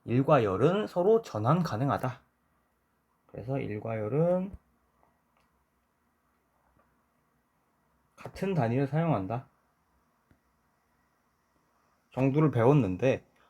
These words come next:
오늘은 분자 관점에서 일과 열이 어떻게 되는지 보겠습니다. 어, 되게 간단한 내용인데요. 어, 열과 일 일단 나눠서 보도록 하겠습니다.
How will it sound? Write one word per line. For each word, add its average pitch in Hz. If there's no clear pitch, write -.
오늘은 127
분자 151
관점에서 123
일과 123
열이 113
어떻게 101
되는지 110
보겠습니다. 98
어, -
되게 180
간단한 214
내용인데요. 135
어, 101
열과 175
일 113
일단 107
나눠서 117
보도록 95
하겠습니다. 104